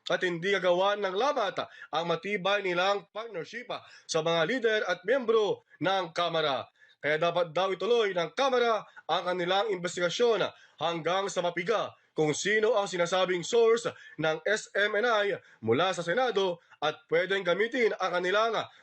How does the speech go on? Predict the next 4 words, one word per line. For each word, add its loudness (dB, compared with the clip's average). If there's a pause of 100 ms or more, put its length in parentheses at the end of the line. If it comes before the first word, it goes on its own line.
(120)
contempt 0
powers -2 (240)
kung 4
kinakailangan. -2